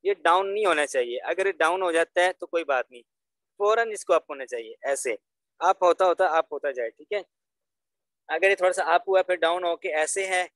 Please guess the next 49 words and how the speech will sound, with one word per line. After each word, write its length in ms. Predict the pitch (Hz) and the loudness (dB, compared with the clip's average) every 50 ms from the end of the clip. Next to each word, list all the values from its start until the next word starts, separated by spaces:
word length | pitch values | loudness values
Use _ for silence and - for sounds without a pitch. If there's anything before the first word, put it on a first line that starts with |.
| _ _ _ _ _ _ - | _ _ _ _ _ _ -4
फिर 100 | 196 202 | 0 0
ऐसे 200 | 196 190 - 196 | 0 0 2 2
अप 140 | 185 180 - 202 | 0 0 0 -2
हो 140 | 185 175 165 | -2 0 0
गया 140 | 160 170 | 0 -2
फिर 200 | 170 - 190 196 | -2 -2 -6 -6
ऐसे 200 | 185 180 170 190 | -6 -6 -6 -4
down 240 | 175 165 165 180 180 | -4 -2 -2 -2 -4
हो 100 | 170 160 151 | -4 -4 -2
गया 140 | 160 160 | -2 -4
तो 140 | 160 - 160 | -4 -4 -6
वो 140 | 156 170 185 180 _ - | -4 -4 -4 -4 _ -16
keyword, 440 | 165 165 170 160 160 160 160 156 - _ _ _ _ _ _ - | -14 -10 -6 -4 -2 -2 -2 -4 -6 _ _ _ _ _ _ -16
अ, 120 | 135 151 | -14 -14
जो 160 | 156 - 175 | -14 -12 -8
है 180 | 175 170 170 165 - - _ _ _ - | -4 -2 -2 -2 -4 -6 _ _ _ -4
वो 100 | 160 180 | -2 -2
search 300 | 170 - 160 165 - - 156 | -2 -2 -6 -6 -8 -6 -2
volume 420 | 156 156 151 156 160 170 165 160 _ _ _ _ _ _ _ _ _ _ _ _ _ - | -2 -2 -2 -2 -4 -6 -6 -8 _ _ _ _ _ _ _ _ _ _ _ _ _ -14
जो 60 | 175 | -8
है 220 | 170 170 170 170 165 | -4 -2 0 -2 -2
वो 360 | - 156 165 165 170 165 - - | -4 -4 -4 -4 -4 -4 -6 -8
एक 160 | 170 170 _ _ _ - - | -8 -8 _ _ _ -8 -8
अच्छा 440 | 180 - - - - 185 185 185 | -8 -8 -6 -2 2 2 2 2
search 320 | 175 - - 160 165 - - | 0 0 0 0 0 0 0
volume 260 | 160 156 156 165 165 | -2 0 0 -2 -2
graph 280 | 147 147 143 143 147 - - | 0 2 2 2 0 -2 -8
नहीं 180 | 147 151 143 131 | -12 -12 -10 -12
है, 80 | 117 | -14
ठीक 240 | 101 _ - - - - | -16 _ -20 -14 -8 -6
है। 60 | 175 | -6
और 220 | - - 156 170 170 | -4 0 0 2 4
आपने 440 | 156 160 160 165 - - 180 185 | 4 4 4 4 4 2 -2 0
क्या 260 | 180 - 170 170 175 190 | 0 2 4 4 6 6
है 240 | 180 170 175 175 165 _ _ _ _ _ _ _ _ _ - - | 6 6 4 2 2 _ _ _ _ _ _ _ _ _ 0 2
all 240 | 175 175 180 185 | 4 6 6 4
the 140 | 175 170 160 | 4 2 2
time 280 | - 156 151 156 156 151 | 2 0 -2 -2 -4 -6
जो 120 | 147 160 | -6 -4
है 120 | 156 156 156 | -4 -4 -2
search 300 | - - 147 147 - - | 0 -2 -2 -2 -2 -8
volume 220 | 143 135 143 143 | -8 -6 -6 -6
graph 260 | 135 131 123 123 120 - - | -4 -2 0 0 -2 -2 -6
देखना 300 | - 113 - _ - 107 | -14 -14 -14 _ -20 -20
है, 60 | 104 _ _ - - | -20 _ _ -20 -16
ठीक 120 | - 180 - | -8 -2 -2
है। 80 | 156 160 - _ _ _ _ _ - | -2 -2 -2 _ _ _ _ _ -10
ये 60 | 139 139 | -8 -4
देखें 260 | 135 131 - - 110 | -4 -4 -4 -6 -16